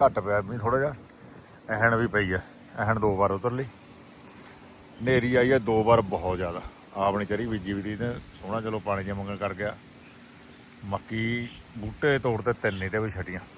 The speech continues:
ਜਿਹੜੀਆਂ ਆਪਣੇ ਨਵੇਂ ਬੂਟੇ ਲਾਏ ਤੇ ਤਿੰਨ ਤੋੜਤੇ ਨਾ, ਦੂਏ ਬੂਟੇ ਤਾਂ ਠੀਕ ਹੈ। ਇਹ ਪਏ ਬੂਟੇ ਤੋੜੇ ਵੇ।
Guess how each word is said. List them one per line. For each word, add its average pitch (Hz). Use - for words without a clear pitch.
ਜਿਹੜੀਆਂ 110
ਆਪਣੇ 107
ਨਵੇਂ 101
ਬੂਟੇ 104
ਲਾਏ 104
ਤੇ 113
ਤਿੰਨ 104
ਤੋੜਤੇ 101
ਨਾ, 127
ਦੂਏ 113
ਬੂਟੇ 120
ਤਾਂ 127
ਠੀਕ -
ਹੈ। -
ਇਹ 95
ਪਏ 98
ਬੂਟੇ 98
ਤੋੜੇ 101
ਵੇ। 110